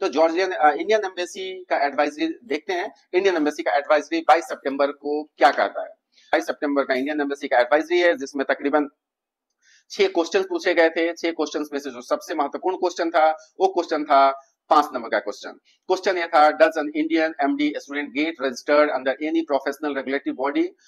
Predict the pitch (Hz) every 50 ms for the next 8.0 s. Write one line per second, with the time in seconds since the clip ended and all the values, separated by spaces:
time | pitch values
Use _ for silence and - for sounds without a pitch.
0 | _ _ _ - 147 151 - 156 151 175 170 165 165 165 170 - - 147 143 147
1 | 151 151 151 156 156 156 160 165 160 - 151 127 - - 175 175 180 180 180 175
2 | - _ 147 139 139 - - 175 151 - 190 185 190 196 - _ _ _ _ _
3 | - - 151 160 160 160 165 165 160 - - 143 139 139 139 143 139 - 165 170
4 | 180 180 175 - 160 156 147 - - 135 139 143 151 156 151 - _ - 120 113
5 | 127 131 135 135 160 156 156 160 - - - _ 123 139 147 151 - - _ 143
6 | 139 139 143 151 151 - - _ _ _ _ _ _ _ _ _ _ - 151 151
7 | 147 147 147 151 - 139 127 147 151 147 147 143 - - 151 151 147 160 170 170